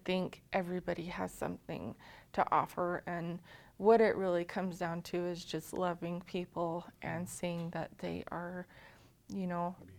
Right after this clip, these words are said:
Speaker 2: successful and
Speaker 1: yeah,
Speaker 2: helping them.
Speaker 1: they're,
Speaker 2: Right.
Speaker 1: they're worth helping. Everybody is worth helping.
Speaker 2: Right on. Yeah, yeah, actually, thank you. Thank you for saying that. So how does, if s-, if someone out there listening would be interested in becoming a mentor,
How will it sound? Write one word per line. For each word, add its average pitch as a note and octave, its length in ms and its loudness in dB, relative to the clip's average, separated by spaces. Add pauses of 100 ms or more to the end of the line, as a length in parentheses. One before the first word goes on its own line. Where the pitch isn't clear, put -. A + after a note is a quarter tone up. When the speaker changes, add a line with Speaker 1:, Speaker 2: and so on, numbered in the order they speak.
Speaker 2:
successful - 580 -16
and F#2+ 80 -2
Speaker 1:
yeah, A3 300 4
Speaker 2:
helping F#3 180 -2
them. F#3+ 100 -14
Speaker 1:
they're, G#3+ 220 8
Speaker 2:
Right. G3+ 260 -2
Speaker 1:
they're C4 260 6
worth G#3+ 360 4
helping. G3 720 0
Everybody F#3+ 600 2
is E3+ 280 -6
worth F#3 240 -8
helping. - 640 -8
Speaker 2:
Right G2+ 140 -14
on. F#2+ 60 -16 (1120)
Yeah, G2 140 -8 (300)
yeah, A2 60 -10 (160)
actually, F#2+ 240 -16 (100)
thank F#2+ 220 -10
you. E2 100 -12 (280)
Thank G#2+ 180 -8
you F#2+ 60 -16
for F2+ 60 -18
saying G2+ 300 -6
that. E2+ 180 -12
So B2 260 2 (420)
how D3+ 240 4
does, D#3 300 4
if B2 160 0
s-, - 220 -10 (220)
if A#2 120 -8
someone C#3+ 440 0 (680)
out C#3+ 240 4
there C#3 120 6
listening C#3 480 4
would A2+ 220 2
be A2+ 200 -2
interested C3+ 440 -4
in B2 80 -2
becoming B2 400 -6
a A#2 40 -8
mentor, A2+ 640 -6